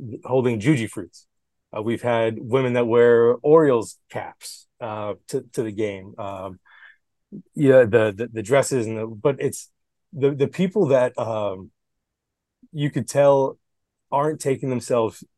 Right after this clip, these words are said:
too seriously and are, you know, love, just are having fun. You know, like, they, they know what they're, they're doing, and they'll do the, the little kicks, and they'll do the dry heaving set to music and all that stuff. And it's, uh, it's, it's big. It really is crazy. Like, it,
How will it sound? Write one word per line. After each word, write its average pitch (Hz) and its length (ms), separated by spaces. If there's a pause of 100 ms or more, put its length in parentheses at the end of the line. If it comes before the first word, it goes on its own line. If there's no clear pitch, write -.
too 123 160
seriously 107 680
and 101 120
are, 101 220
you 110 120
know, 98 100
love, 113 360 (120)
just 127 200
are 139 120
having 127 280
fun. 131 360 (160)
You 110 100
know, 110 80
like, 98 160
they, 113 220
they 117 180
know 117 160
what 120 160
they're, 113 260 (300)
they're 107 100
doing, 117 420
and 101 180 (360)
they'll 113 160
do 117 160
the, 110 200
the 110 120
little 117 220
kicks, - 480
and 117 120
they'll 110 120
do 113 180
the 110 160
dry 113 360
heaving 113 320
set 120 260
to 120 60
music 117 460
and 98 260 (380)
all 113 160
that 113 180
stuff. 113 340
And 110 140
it's, 113 180
uh, 104 360 (1500)
it's, - 320 (440)
it's 143 160
big. 185 240
It 175 160
really 202 320
is 135 140
crazy. 113 420
Like, 135 220
it, 151 140